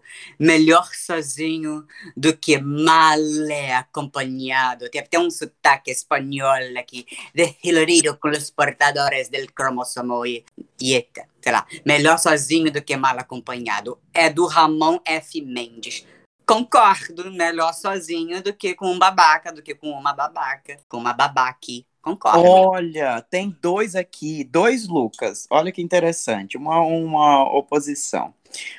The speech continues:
Speaker 2: O Lucas S N G disse, "Eu tô solteiro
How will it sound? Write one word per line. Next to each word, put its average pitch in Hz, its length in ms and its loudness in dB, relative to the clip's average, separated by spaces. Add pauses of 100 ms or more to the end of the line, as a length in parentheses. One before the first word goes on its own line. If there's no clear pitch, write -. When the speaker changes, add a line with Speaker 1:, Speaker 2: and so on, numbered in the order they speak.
(140)
Speaker 2:
O 190 180 6
Lucas 196 640 6
S 131 380 0
N 120 300 -4
G 151 420 0 (140)
disse, - 560 -4 (120)
"Eu 277 160 4
tô 175 200 4
solteiro 170 680 4